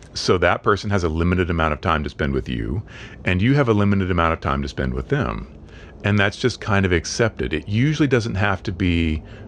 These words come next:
put on a spreadsheet and made very regimented. It's fairly natural. They may only have one night a week that they can see you, whereas you see your primary partner six nights a week. And when you're in a relationship like that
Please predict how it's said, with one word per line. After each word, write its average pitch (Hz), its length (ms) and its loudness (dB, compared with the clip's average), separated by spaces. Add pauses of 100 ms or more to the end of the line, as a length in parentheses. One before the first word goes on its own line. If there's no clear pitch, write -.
(180)
put 117 160 4
on 92 140 2
a - 20 0
spreadsheet 80 800 -2
and 80 240 0
made 78 340 2
very 78 480 2
regimented. 78 840 -2 (600)
It's - 160 -4
fairly 117 360 2
natural. 64 680 -4 (600)
They 92 200 2
may 101 180 4
only 107 200 2
have 98 320 2
one 87 280 0
night 80 200 2
a 71 60 -4
week 92 260 -2
that 76 140 -2
they 76 100 2
can 67 160 -2
see 120 200 -4
you, - 300 -6 (680)
whereas 90 320 4
you 95 80 0
see - 160 -2
your 85 140 4
primary 95 480 0
partner 64 520 -2 (220)
six - 340 -4
nights 62 280 -4
a 60 60 -4
week. 53 280 -8 (200)
And 104 260 4
when 117 120 4
you're 113 140 4
in 110 60 2
a 107 40 2
relationship 110 540 0
like 73 180 -2
that 69 280 -2